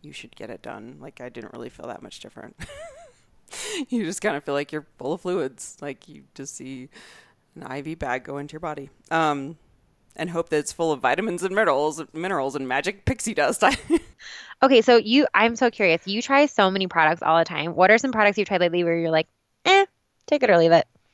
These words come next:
Speaker 1: Like, products of, for what? Like
Speaker 2: Anything. You're just, like, a product person.
Speaker 1: I am a product person.
Speaker 2: Like, any, like, skincare or hair. Oh,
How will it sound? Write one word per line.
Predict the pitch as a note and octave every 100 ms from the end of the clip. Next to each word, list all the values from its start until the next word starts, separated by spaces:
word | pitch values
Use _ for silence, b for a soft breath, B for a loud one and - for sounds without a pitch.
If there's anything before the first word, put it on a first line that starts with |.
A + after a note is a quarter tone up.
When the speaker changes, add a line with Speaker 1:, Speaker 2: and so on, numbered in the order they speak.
| _ _ _
Speaker 1:
Like, | D#3+ D3
products | D3+ D3+ D3+ -
of, | C#3+ B2+
for | - C#3
what? | C3 A#2+ - _ _ _ _ _ _
Like | A3
Speaker 2:
Anything. | G#3 F3+ D#3
You're | E3 G#3+
just, | A3+
like, | B3
a | A3
product | - E3+ D#3 -
person. | - - - -
Speaker 1:
I | -
am | D#3 D#3
a | D3+
product | F3 G#2 E3+
person. | - F3 - - F3+ - G3
Speaker 2:
Like, | F#3+ - _ _
any, | G3+ G#3+ G#3+ G#3 G#3
like, | - E3 - _
skincare | - - D4+ C#4+ C4+ C4 B3 A#3+ F#3+
or |
hair. | F3 G#3 G#3+ -
Oh, | C#4+ A#3